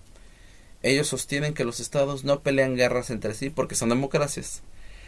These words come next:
y por lo tanto hay un respeto moral que se tienen entre ellas, como los, de, entre otras cosas porque los ciudadanos de dichos países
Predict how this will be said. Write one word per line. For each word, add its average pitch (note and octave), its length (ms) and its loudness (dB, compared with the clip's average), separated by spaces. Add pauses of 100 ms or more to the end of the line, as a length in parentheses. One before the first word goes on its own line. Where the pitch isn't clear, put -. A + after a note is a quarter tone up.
(140)
y A2 100 -2
por A#2+ 180 2
lo A#2+ 100 4
tanto D3+ 260 4
hay D3 60 4
un D3 120 0
respeto D3+ 440 0
moral A#2 460 4 (540)
que A#2+ 100 -6
se A#2+ 100 -4
tienen G#2+ 320 2
entre E2+ 340 -2
ellas, - 360 -12 (760)
como G#2+ 220 4
los, G2+ 320 2 (420)
de, A#2 300 6
entre B2 220 2
otras A2+ 240 2
cosas C#3+ 280 0
porque C3+ 280 0
los A#2 120 2
ciudadanos A#2+ 560 4
de G#2+ 80 -6
dichos G#2 320 -4
países A2+ 540 -2